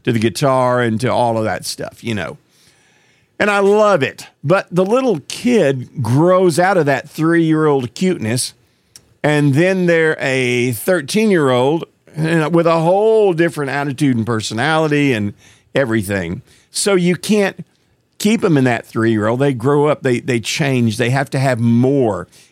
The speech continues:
And if, imagine if you just kept them on,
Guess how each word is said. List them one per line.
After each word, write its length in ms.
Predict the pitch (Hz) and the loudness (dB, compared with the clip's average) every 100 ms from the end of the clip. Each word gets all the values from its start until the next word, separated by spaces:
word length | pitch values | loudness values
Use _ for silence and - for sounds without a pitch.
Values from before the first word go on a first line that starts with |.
| - | -4
And 120 | 127 | -2
if, 160 | 135 127 | -2 0
imagine 400 | 156 208 185 185 | -2 0 0 0
if 100 | 156 | 2
you 160 | 147 | 0
just 260 | 139 135 - | 0 -2 -8
kept 360 | - 190 180 - | -4 -4 -4 -2
them 340 | 131 120 123 - _ _ _ - _ _ 147 | 0 0 -2 -6 _ _ _ -20 _ _ -2
on, 280 | 147 139 | 0 0